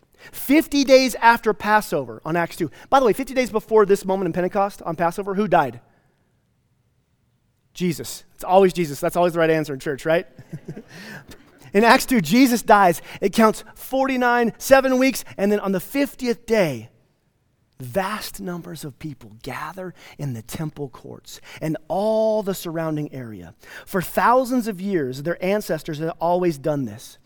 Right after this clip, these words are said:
They had made the trip to a mountain at times, to a tabernacle, and then to the temple, and these people were no different. They traveled to where God resided, and at nine A M, around nine A M,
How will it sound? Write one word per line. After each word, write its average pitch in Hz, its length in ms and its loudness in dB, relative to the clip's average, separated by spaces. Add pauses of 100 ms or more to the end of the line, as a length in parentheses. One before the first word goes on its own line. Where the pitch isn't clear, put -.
(560)
They 202 120 8
had 208 120 4
made 190 160 4
the 175 80 -4
trip 185 240 -6
to 160 120 -4
a 139 40 -6
mountain 135 340 -4
at 202 120 -6
times, 202 340 -2
to 151 140 -6
a 127 40 -8
tabernacle, 190 760 -4 (160)
and 165 140 0
then 175 100 2
to 160 60 -6
the 160 80 -4
temple, 190 440 -6 (160)
and 175 160 -2
these 196 220 -2
people 180 300 -4
were 160 120 0
no 165 260 2
different. 185 340 -4 (200)
They 185 200 4
traveled 214 640 0 (160)
to 202 140 -2
where 160 180 -2
God 196 560 2 (140)
resided, 156 720 -2 (240)
and 180 160 0
at 151 120 -8
nine 208 500 0
A 208 180 2
M, 156 100 -2
around 147 260 -2
nine 247 300 4
A 277 220 6
M, 131 260 -2